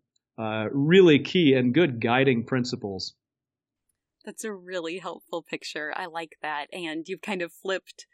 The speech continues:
Speaker 2: maybe our paradigm, but we think it starts with that correction. But I can see where
Speaker 1: Yes.
Speaker 2: that would be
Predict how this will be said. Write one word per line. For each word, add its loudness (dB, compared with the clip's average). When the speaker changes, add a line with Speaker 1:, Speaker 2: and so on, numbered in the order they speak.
Speaker 2:
maybe -4
our -6
paradigm, -4
but -8
we -8
think -8
it -6
starts -6
with -10
that -6
correction. -8
But -4
I -2
can -8
see -10
where -2
Speaker 1:
Yes. -10
Speaker 2:
that -6
would -12
be -10